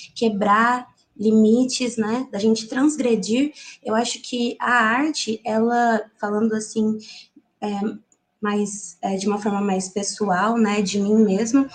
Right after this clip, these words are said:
se não fosse pela arte, eu também não estaria aqui, né, assim como a Tainá falou.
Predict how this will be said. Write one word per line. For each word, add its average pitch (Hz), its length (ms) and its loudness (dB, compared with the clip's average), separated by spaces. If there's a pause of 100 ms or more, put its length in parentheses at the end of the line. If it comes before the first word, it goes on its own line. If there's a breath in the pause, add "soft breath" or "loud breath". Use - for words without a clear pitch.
(200 loud breath)
se - 140 -2
não 233 100 2
fosse 254 260 -2
pela 254 220 0
arte, 233 280 2
eu 254 60 -4
também 247 280 0
não 240 120 0
estaria 247 460 -2 (180)
aqui, 233 520 0 (280 loud breath)
né, 208 120 0
assim 208 240 -2
como 220 200 0
a 220 60 0
Tainá 220 320 0
falou. 233 380 -4